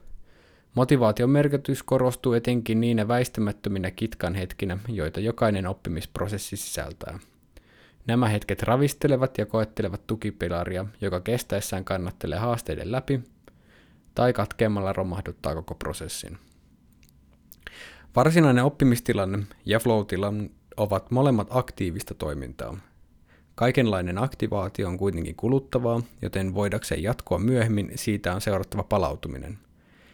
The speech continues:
Niin lihas, tieto kuin taitokin kasvavat levossa. Palautuminen on yhtä lailla merkityksellistä motivaation kannalta, sillä korkeammallakaan motivaatiolla ei virtaa voi loputtomiin nyhjästä tyhjästä.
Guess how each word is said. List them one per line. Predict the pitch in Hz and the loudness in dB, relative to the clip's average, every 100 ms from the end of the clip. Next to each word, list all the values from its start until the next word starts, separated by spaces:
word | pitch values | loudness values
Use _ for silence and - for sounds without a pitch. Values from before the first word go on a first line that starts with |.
| - _ - | -20 _ -4
Niin | 113 120 127 | 2 4 6
lihas, | 117 120 127 - - - | 4 4 4 0 -10 -8
tieto | 104 104 107 110 107 107 - | 0 4 4 2 -2 -4 -6
kuin | 101 101 | -2 0
taitokin | 110 110 95 90 85 | 2 2 0 -2 -4
kasvavat | 82 85 90 80 - | -4 -4 -4 -6 -4
levossa. | 76 67 - - 90 - - _ - - - - - | -6 -4 -8 -6 -8 -10 -20 _ -20 -20 -20 -20 0
Palautuminen | 123 104 98 117 139 | 2 4 2 2 4
on | 139 | 4
yhtä | 135 135 123 | 2 2 2
lailla | 113 | 2
merkityksellistä | 113 117 110 110 107 117 104 - | 2 0 -2 -4 -4 -2 -2 -2
motivaation | 104 107 104 98 90 95 87 | -2 -2 -2 -2 -4 -4 -6
kannalta, | 87 85 80 107 | -4 -4 -4 -6
sillä | 110 95 92 | -4 -4 -4
korkeammallakaan | - 123 117 113 107 98 107 - 104 | -2 -2 2 2 2 0 -4 -2 -2
motivaatiolla | 104 107 107 90 104 101 98 - | -2 -2 -2 -4 -4 -6 -6 -4
ei | 110 104 | -4 0
virtaa | 110 107 - 92 | 0 -2 -2 -2
voi | 90 87 | -2 -2
loputtomiin | 98 - 95 - 90 82 87 | -4 -6 -10 -6 -4 -4 -4
nyhjästä | 104 - - - - | -6 -8 -8 -12 -12
tyhjästä. | - 98 - - - | -12 -12 -12 -14 -18